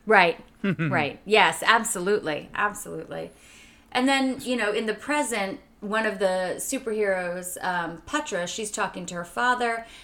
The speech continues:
Speaker 1: and they're talking about being a hero, and, you know, he's in a wheelchair, and she's talking about trying to be brave. Again, these were more minor characters who become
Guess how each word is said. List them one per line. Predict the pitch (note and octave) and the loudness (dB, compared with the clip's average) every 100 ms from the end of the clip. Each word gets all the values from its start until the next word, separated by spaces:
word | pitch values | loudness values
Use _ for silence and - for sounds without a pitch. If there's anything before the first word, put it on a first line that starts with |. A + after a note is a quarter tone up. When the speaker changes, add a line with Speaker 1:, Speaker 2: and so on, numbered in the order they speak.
| - | -8
Speaker 1:
and | F#3+ | -2
they're | F#3 | -2
talking | F#3+ G#3+ G#3 A3 | 4 4 4 2
about | G3+ F#3+ G3+ | 4 4 4
being | G3+ F#3+ | 2 2
a | F3 | -4
hero, | F3 D#4 D4 C#4 C4 B3+ B3+ B3 | -4 -2 0 2 2 2 0 -2
and, | - F#3+ F#3 F#3 F3+ - - - - | -2 -2 -2 -6 -12 -20 -20 -16 -4
you | F#3+ | 0
know, | E3+ | 0
he's | - D4+ D#4 C4 | 2 6 6 4
in | A#3+ | 2
a | G3+ | 2
wheelchair, | G#3 C#4+ C#4+ - C#4+ C4 C4 | 4 4 4 4 4 4 4
and | G#3 F#3 | 2 0
she's | C#4 B3+ | -2 -2
talking | - A#3+ A#3+ | 2 2 2
about | G#3+ G#3 | 0 0
trying | - A#3 | 0 -2
to | G#3+ | 0
be | G#3+ | -2
brave. | G#3+ A#3 A#3 A3+ | 2 4 4 2
Again, | A3 C4 B3+ A3 | 0 4 4 4
these | B3+ C4+ | 2 0
were | C#4+ C#4 C4 - - - - - - - - | 2 2 2 -4 -16 -20 -20 -20 -20 -18 0
more | A#3+ C4+ C4+ C4 | 6 8 8 6
minor | A#3+ A3 A3+ A#3+ C#4 D4 C4 A3+ | 6 4 6 8 10 10 8 4
characters | A#3 B3+ B3+ A#3 A3 F#3+ F#3+ | 0 2 2 0 0 0 2
who | A#3+ | -2
become | F#3+ G#3 - C4 C4+ C4+ A#3+ | 0 -2 -2 0 2 2 0